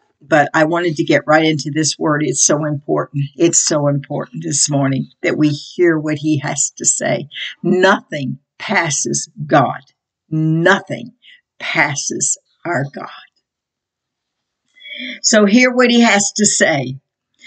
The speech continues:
Holy Messiah, I wa-, I, I've got to pray first. I just got to pray. In the name of Jesus, in the name of Yeshua, in the name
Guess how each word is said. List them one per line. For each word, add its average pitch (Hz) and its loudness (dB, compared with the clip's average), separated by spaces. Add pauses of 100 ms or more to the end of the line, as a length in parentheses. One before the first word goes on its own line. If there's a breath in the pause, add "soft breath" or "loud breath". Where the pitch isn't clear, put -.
(400 loud breath)
Holy 180 2
Messiah, 151 0
I 190 4
wa-, 220 -2
I, 208 2
I've 202 0
got 190 0
to - -8
pray 143 0
first. 147 -4
I 160 2
just 170 -2 (100)
got 175 0 (140)
to 190 -8
pray. 143 0 (400 loud breath)
In 180 2
the 156 2
name 220 2 (140)
of 151 2 (120)
Jesus, 165 2
in 165 4
the 165 4
name 220 2
of 175 4
Yeshua, 160 2
in 170 4
the 170 2
name 208 4